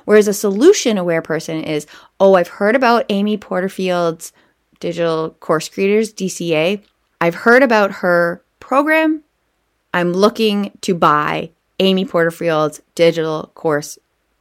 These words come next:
Academy." So that's the difference of, like, I know I wanna start a course. I don't know how. I need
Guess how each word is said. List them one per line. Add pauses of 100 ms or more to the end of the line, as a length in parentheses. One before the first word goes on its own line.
(160)
Academy." (2000)
So
that's
the
difference
of,
like, (320)
I
know
I
wanna
start
a
course.
I
don't
know
how.
I
need